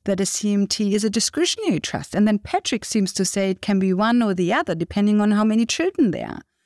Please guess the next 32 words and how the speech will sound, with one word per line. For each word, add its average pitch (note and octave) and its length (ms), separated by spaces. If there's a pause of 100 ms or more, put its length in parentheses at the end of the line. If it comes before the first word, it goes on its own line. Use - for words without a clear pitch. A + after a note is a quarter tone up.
(200)
So G#3+ 300 (320)
I A3+ 180
email D4+ 320
Patrick - 480
and F3 100
I - 60
ask. - 560 (580)
And F3+ 160
so F3+ 140
this F#3+ 240
is - 280
what E3+ 120
I F3+ 60
wrote. - 320 (160)
"So B3 220
a A#3+ 60
C D4+ 240
M F#4+ 120
T - 200
for G3 240
one C4+ 280
child - 420
is G3 160
a A3 60
fixed - 340
trust, - 400
since - 300
no A3 160
discretion, A3+ 640
all A#3 240
income G#3 420
and F3 140